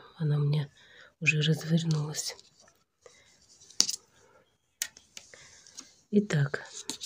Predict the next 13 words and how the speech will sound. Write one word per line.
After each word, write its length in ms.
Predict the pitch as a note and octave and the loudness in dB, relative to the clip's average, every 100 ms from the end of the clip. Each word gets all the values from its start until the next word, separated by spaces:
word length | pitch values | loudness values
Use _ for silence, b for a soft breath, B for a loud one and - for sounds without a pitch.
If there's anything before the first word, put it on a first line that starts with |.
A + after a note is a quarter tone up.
| - - _ - - | -8 -10 _ -20 -16
с-, 160 | - - F#3+ _ _ B B B B B _ - | -10 -8 -10 _ _ B B B B B _ -10
следующая 720 | - F3 F#3 E3 C#3+ - D#3 | 0 8 8 8 -2 0 -2
спица, 540 | - - C#3+ - A#3+ | -2 -4 -6 4 8
двадцать 360 | A#3+ A#3 G#3+ - | 10 10 8 2
шесть 320 | - G#3+ - | 4 4 6
петель, 400 | G#3+ G3+ - G3+ B B B | 6 8 6 2 B B B
это 300 | F3+ F#3+ G#3 - - - - | 6 8 6 6 -12 -18 -8
сзади. 640 | D3 E3 D3+ C#3+ D#3 C#3+ - - - _ _ B B B _ _ - | -2 4 4 4 0 -4 -6 -14 -14 _ _ B B B _ _ 0
Я 220 | E3 D#3+ | 6 6
делаю 520 | C#3+ D#3+ F3+ A#3+ A#3+ - - | 6 4 8 8 8 0 -2
точно 720 | D#3 C#3+ - F#3 G3+ G#3 - _ - | 2 2 0 4 4 4 -10 _ -4
так 320 | D3 C3+ - | 2 2 2
же. 140 | - | -8